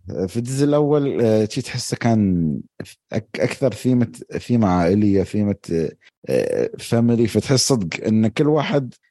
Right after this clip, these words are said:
عنده مسبب قوي جدًا إنه يقتل. هني تحس إنه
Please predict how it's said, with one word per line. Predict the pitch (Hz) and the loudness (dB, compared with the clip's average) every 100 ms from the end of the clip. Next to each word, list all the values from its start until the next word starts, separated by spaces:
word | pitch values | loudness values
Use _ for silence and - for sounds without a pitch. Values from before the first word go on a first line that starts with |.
| - | -4
عنده | 110 120 123 | 0 2 2
مسبب | 113 - - 131 110 98 - - | 2 0 0 0 0 -2 -4 -2
قوي | 123 113 | 2 2
جدًا | 110 101 101 | 0 0 0
إنه | 85 | 0
يقتل. | 78 - 80 98 | -4 -6 -2 0
هني | 147 165 151 | 2 2 2
تحس | - 139 135 | 0 -2 0
إنه | 131 131 135 135 | 0 2 0 -2